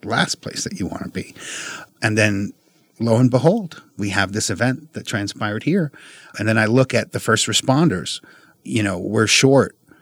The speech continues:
forty plus firefighters, forty plus police officers, and I know other candidates have different numbers. But when I say those numbers, I'm not just talking about the statistics on what we m-, are missing right now. Per capita, if you talk to any policeman, woman,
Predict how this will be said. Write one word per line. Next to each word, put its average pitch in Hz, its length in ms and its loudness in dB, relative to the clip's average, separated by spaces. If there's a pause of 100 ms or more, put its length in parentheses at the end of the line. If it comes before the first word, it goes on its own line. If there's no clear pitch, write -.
(300)
forty 120 340 2
plus - 320 -2
firefighters, 107 840 -4
forty 117 240 -2
plus 98 240 -6
police 98 360 -2
officers, 92 460 -4
and 98 100 -2
I 101 80 -2
know 104 140 2
other 110 220 0
candidates 104 500 -2
have 98 260 0
different 110 260 -2
numbers. 101 520 0 (440)
But 110 80 -4
when 123 100 0
I 120 80 0
say 160 280 0
those 135 240 0
numbers, 110 480 0 (280)
I'm 151 160 0
not 170 160 0
just 139 180 -4
talking 123 340 0
about 104 300 0
the 104 80 -6
statistics - 600 -2
on 95 280 -2
what 120 200 2
we 110 180 2
m-, 101 480 4
are 110 100 0
missing 104 500 2
right 107 220 2
now. 101 420 2 (920)
Per 160 160 2
capita, 123 540 0 (540)
if - 140 -2
you 131 60 6
talk 131 220 2
to 107 100 -2
any 127 160 2
policeman, 120 1000 0
woman, 104 380 -2